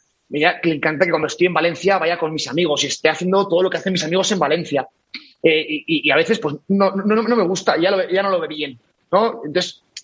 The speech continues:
tenemos un arraigo que a veces nos puede restar a la hora de emprender. Yo, por ejemplo, ahora, hace tres meses, decidí que para mí va a ser The Last Dance. Y cuando digo The Last Dance es que me voy a follar el mundo, voy a viajar, voy a descubrir, voy a entrar, voy a salir,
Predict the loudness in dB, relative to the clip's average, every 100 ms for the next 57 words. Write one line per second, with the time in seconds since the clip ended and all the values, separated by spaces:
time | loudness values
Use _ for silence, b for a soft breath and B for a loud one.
0 | -2 0 2 2 2 2 2 2 0 0
1 | 0 2 2 0 -2 -18 _ -2 0 2
2 | 2 2 -2 0 2 2 2 0 -4 -2
3 | -4 -4 B 2 4 4 0 0 2 2
4 | 0 -2 -12 -4 0 2 0 -4 -4 0
5 | 2 2 2 -2 -6 -2 0 2 2 2
6 | 2 0 0 0 0 0 -4 -4 -8 -20
7 | _ _ _ _ _ 0 2 4 2 2
8 | 0 0 2 0 0 B B B B 0
9 | 2 2 2 2 2 2 -4 -4 -4 0
10 | 2 4 4 0 0 0 2 2 0 0
11 | 0 0 0 2 0 0 0 0 0 -2
12 | -2 -4